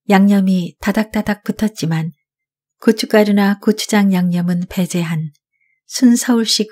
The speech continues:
북어구이는 오 분에서 십 분 안에 그 부드럽고 순한 맛이 절정에 이를 것이다. 닭가슴살이 들어간 야채 샐러드에 곁들인 드레싱은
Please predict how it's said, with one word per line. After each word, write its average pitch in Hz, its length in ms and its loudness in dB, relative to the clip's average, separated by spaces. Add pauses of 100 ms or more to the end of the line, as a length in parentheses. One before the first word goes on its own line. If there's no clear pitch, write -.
(120)
북어구이는 165 720 -2 (460)
오 196 180 4
분에서 185 600 -2
십 - 280 -10
분 240 160 4
안에 160 360 -2 (600)
그 214 240 4
부드럽고 202 640 -2
순한 208 420 2
맛이 165 500 -6 (320)
절정에 196 480 2
이를 196 240 -2
것이다. 190 520 -8 (2000)
닭가슴살이 220 760 0
들어간 196 480 0 (140)
야채 202 380 0
샐러드에 214 580 0
곁들인 180 640 -4
드레싱은 175 580 -4